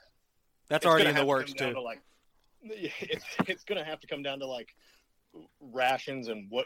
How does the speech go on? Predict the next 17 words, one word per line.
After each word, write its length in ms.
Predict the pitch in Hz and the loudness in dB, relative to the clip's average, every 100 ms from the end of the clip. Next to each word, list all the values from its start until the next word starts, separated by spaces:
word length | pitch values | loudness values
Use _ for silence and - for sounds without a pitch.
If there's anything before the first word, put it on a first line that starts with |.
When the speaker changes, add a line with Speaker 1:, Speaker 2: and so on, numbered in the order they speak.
| _ | _
Speaker 2:
what 240 | 117 120 123 | -14 -10 -10
you 100 | 120 | -12
think 340 | - 123 120 | -10 -12 -10
you're 100 | 120 | -10
gonna 140 | 120 113 | -8 -6
have 200 | 120 113 | -8 -8
in 60 | |
your 100 | 110 | -10
pack 220 | 127 120 - | -6 -8 -8
versus 240 | 113 101 | -14 -14
what 160 | 104 - | -16 -12
you 60 | 127 | -12
actually 260 | - 101 - | -12 -16 -12
take. 220 | 110 104 - _ - _ 113 | -14 -14 -20 _ -20 _ -10
Most 200 | 117 - | -10 -10
people 200 | 113 110 | -6 -6
are 160 | 104 | -6